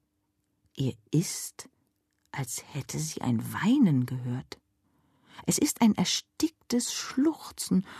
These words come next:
so als weine jemand in ein Kissen. Während sich Malvine ratlos umschaut, kriecht Hilke über den Fußboden. Jetzt hört sie es ganz genau. Das Weinen kommt aus dem Teppich. „Wie kann denn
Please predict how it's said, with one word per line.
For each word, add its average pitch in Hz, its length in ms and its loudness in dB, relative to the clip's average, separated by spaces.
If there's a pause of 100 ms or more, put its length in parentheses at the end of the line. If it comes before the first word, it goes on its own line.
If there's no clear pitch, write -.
(160)
so 285 200 4
als 214 280 6
weine 262 320 10
jemand 226 360 10
in 233 140 8
ein 226 260 4
Kissen. - 540 -2 (680)
Während 135 360 0
sich - 180 -2
Malvine 127 640 4
ratlos 117 580 -2
umschaut, 143 720 -2 (640)
kriecht - 560 -2
Hilke 170 500 4
über 156 220 2
den 208 180 2
Fußboden. - 800 -6 (960)
Jetzt - 540 -6
hört 156 160 2
sie - 80 -2
es - 200 -2
ganz 233 300 0
genau. 147 380 0 (580)
Das - 280 2
Weinen 156 420 10
kommt 196 300 6
aus 175 100 0
dem 135 200 0 (160)
Teppich. - 640 0 (1300)
„Wie 143 140 -8
kann 131 360 0
denn 113 280 -4